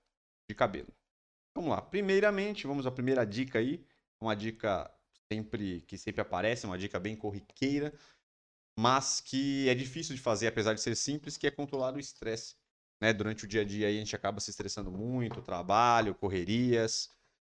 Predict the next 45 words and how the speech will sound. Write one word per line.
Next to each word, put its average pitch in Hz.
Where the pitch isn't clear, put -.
é, 101
e 98
muitas 104
outras 101
coisas, 123
e 120
acaba 117
ficando 117
muito 120
estressado. 117
Então 117
é 127
bom, 113
é 101
difícil 143
a 123
gente 117
falar, 123
"Ah, 120
como 123
é 131
que 131
vai 131
controlar 120
o -
estresse?" 107
Mas 107
tenta 135
aí 123
tirar 110
des-, 95
é, 98
pausas 110
aí 98
durante 98
o 87
dia, 107
descansos, 127
tente 135
fazer 110
algumas 107
atividades 101
que -
vocês 101
cu-, -